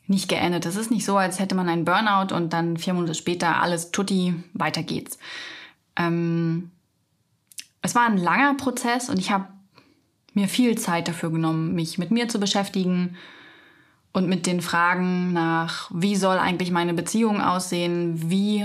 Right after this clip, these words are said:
möchte ich arbeiten und wofür, welche Menschen sollen mich in meinem Leben begleiten, was stell ich mir unter einem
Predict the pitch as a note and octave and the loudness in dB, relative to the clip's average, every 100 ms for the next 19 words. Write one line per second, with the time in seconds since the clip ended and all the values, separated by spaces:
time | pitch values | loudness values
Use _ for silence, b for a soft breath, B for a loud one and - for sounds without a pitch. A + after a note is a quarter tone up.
0 | G3+ - F3+ F3 F3 - F3 F3 E3+ E3+ | -2 -2 -2 -2 -4 0 0 0 -2 -2
1 | E3+ D#3+ E3 - G#3 G#3+ G3+ G3 G#3 B | -2 -2 -4 -2 0 2 2 0 -6 B
2 | B B B B B B B G3+ G#3 G#3+ | B B B B B B B 0 2 4
3 | A#3+ A#3+ G#3 F3 F3 F3 - F#3 F#3 F#3 | 4 4 4 2 0 -4 0 2 4 2
4 | F3+ F3+ F3 F3+ F3 F3+ - F#3 F#3+ F#3+ | 0 0 2 2 0 -2 -2 0 2 2
5 | F#3 F#3+ F#3+ F3 E3+ F3+ G3+ A3+ A3 A3+ | 0 -2 -2 0 2 2 0 0 0 -2
6 | A#3 - - - G3+ G#3+ - - - G3 | -4 -10 -10 -2 0 0 -6 -6 -2 0
7 | F#3 - G#3+ F#3+ F#3+ F#3+ E3+ F3 F3 | -2 -2 0 2 2 2 2 0 -2